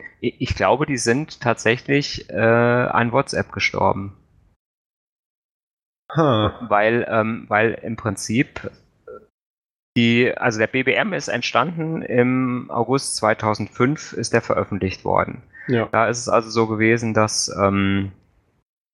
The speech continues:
Speaker 1: dass man gesagt hat, okay, wir gehen mal von diesem S-M-S-Kram weg und, ähm, war damals auch exklusiv nur auf BlackBerry nutzbar. Und war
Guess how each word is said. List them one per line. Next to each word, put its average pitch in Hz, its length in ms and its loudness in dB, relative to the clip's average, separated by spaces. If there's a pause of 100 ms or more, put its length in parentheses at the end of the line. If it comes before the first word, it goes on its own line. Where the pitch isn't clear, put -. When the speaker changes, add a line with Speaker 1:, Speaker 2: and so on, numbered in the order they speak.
(300)
Speaker 1:
dass 110 160 2
man 113 160 4
gesagt 107 280 0
hat, 120 120 -2
okay, 117 320 0
wir 107 80 -4
gehen 110 160 0
mal 107 100 4
von 101 160 -2
diesem - 220 -8
S-M-S-Kram - 760 -2
weg 139 320 -2
und, 110 400 0
ähm, 104 560 2
war 123 160 2
damals 123 320 -2
auch - 220 -6
exklusiv - 640 -8
nur 123 260 2
auf 117 180 -8
BlackBerry 107 440 0
nutzbar. - 560 -4 (560)
Und 110 200 -2
war 113 280 4